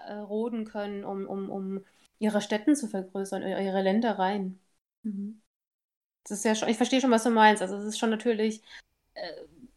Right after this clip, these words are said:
Speaker 1: eins von diesen Beispielen, wo eben der Mensch, ja, ge-, Mensch gegen Natur oder halt eben, ähm, diese, diese, diese
Speaker 2: Der,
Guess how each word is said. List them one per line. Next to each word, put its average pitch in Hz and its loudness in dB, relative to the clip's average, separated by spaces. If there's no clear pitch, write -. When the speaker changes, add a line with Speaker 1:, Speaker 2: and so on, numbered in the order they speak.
Speaker 1:
eins 226 6
von 247 2
diesen 214 2
Beispielen, 226 6
wo 220 2
eben 208 -2
der 196 0
Mensch, 214 2
ja, 202 -2
ge-, 190 -4
Mensch 220 2
gegen 226 0
Natur 240 4
oder 202 0
halt 202 -2
eben, 208 -6
ähm, 208 -6
diese, 202 2
diese, 196 0
diese 190 -4
Speaker 2:
Der, - -6